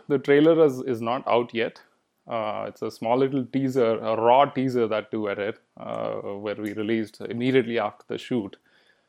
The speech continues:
Um, uh, so to talk about Mysore Masala as such, the intention, my intention was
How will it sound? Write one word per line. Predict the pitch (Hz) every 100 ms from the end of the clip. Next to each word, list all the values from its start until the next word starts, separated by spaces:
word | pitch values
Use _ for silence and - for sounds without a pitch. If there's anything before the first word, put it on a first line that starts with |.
| _ 117
Um, | 117 117 117 113 110 104 - _ _ _ _ _ _ _ _ -
uh, | 62 - 131
so | 190 190 190 - - - _ _
to | 208 208 196 - _ _
talk | - - 226 240
about | 220 226 220 220
Mysore | 135 143 156 190
Masala | 185 156 135 151 151 165 160 127
as | -
such, | - 147 123 117 - _ _ _ _ _
the | 165
intention, | 175 165 226 247 - 262 247 240 - _ _ -
my | 147 196
intention | 202 202 202 - 208 202 190
was | 170 -